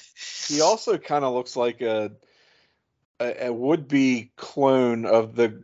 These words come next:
Speaker 2: guy from Sum forty-one who was left in the oven too
Speaker 1: Yeah.
Speaker 2: long.
Speaker 1: Yeah, that guy.
Speaker 2: Um, <laughs>
Speaker 1: I like it.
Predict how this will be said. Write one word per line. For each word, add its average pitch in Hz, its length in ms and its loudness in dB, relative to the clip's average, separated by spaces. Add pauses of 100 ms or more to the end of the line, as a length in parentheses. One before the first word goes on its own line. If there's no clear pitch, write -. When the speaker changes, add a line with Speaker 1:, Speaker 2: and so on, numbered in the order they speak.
(100)
Speaker 2:
guy 123 300 8
from 123 300 -2
Sum 123 320 -2
forty-one 113 580 0
who 117 160 -2
was 107 380 0
left 113 340 2
in 123 100 -2
the 113 140 2
oven 233 340 4
too 262 140 -2
Speaker 1:
Yeah. 254 60 0
Speaker 2:
long. 131 340 -2 (100)
Speaker 1:
Yeah, 214 440 -2
that 185 240 -6
guy. 165 460 -8 (580)
Speaker 2:
Um, 110 500 -4 (640)
<laughs> - 600 -20
Speaker 1:
I - 100 -8
like 202 300 4
it. 226 180 2